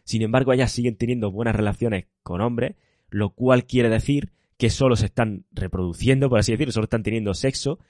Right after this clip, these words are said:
con una parte pequeña de los hombres. Vamos, esto no es de sorprender, porque si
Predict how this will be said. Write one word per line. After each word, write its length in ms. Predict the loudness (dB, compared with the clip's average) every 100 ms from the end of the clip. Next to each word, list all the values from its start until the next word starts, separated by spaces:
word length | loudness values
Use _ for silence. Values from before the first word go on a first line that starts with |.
| _ _ 0
con 320 | 0 0 -6 -4
una 400 | -2 -2 -2 0
parte 320 | -2 -2 0
pequeña 260 | 0 0
de 80 | 2
los 100 | 0
hombres. 220 | 0 0
Vamos, 140 | 0 0
esto 180 | 0 -2
no 180 | 0
es 140 | -2 0
de 100 | 0
sorprender, 580 | 0 0 -2 2 0 0
porque 260 | -2 -2
si 320 | -4 -4 -6